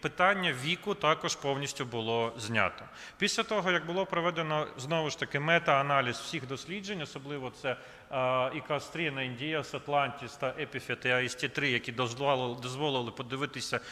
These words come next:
що відбувається з пацієнтами інших вікових категорій, ми побачили, що пацієнти віком більше, ніж вісімдесят років, мають на форесплоті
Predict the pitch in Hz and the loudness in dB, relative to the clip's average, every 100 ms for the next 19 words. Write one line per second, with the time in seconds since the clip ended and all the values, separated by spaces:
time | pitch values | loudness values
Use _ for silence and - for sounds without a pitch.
0 | - - - 175 147 123 135 135 123 110 | -6 0 6 8 6 2 2 6 6 6
1 | 123 - 123 - 131 117 110 113 113 131 | -2 0 -2 0 2 2 0 -4 -4 -6
2 | - 170 131 - 113 120 - 120 117 - | -2 0 0 -2 -2 -4 -2 -2 -2 -4
3 | - 160 214 254 240 - - - 277 277 | -2 0 2 2 0 -4 -12 -2 -2 -2
4 | 202 196 190 170 151 - 170 143 165 - | 4 4 4 -4 -4 -2 -4 -2 -6 -4
5 | 190 185 156 156 160 160 139 127 180 170 | -2 -2 -2 -4 -4 -4 -6 0 0 0
6 | 143 127 113 123 - 131 127 - 165 202 | -2 -6 -6 -8 -6 -8 -6 -4 -4 -2
7 | 233 226 - - - 151 175 202 196 156 | -2 -4 -10 -14 -6 2 4 4 2 0
8 | 143 151 131 127 180 190 190 190 | -4 -2 -4 -4 -4 -4 -2 -4